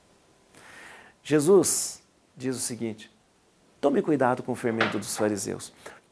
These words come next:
Se o fermento faz uma massa inchar, o, a vaidade,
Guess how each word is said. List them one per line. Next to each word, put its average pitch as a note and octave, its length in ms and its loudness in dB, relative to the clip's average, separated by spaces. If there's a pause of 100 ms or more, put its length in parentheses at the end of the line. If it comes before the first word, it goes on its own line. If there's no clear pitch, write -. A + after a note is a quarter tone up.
(380)
Se - 160 -2
o A3 60 6
fermento G#3+ 520 2
faz E3+ 320 2
uma D#3 320 0 (560)
massa C#3 540 -2
inchar, C#3+ 640 0 (1800)
o, A2 540 -4 (420)
a F2+ 80 -8
vaidade, A2 720 -4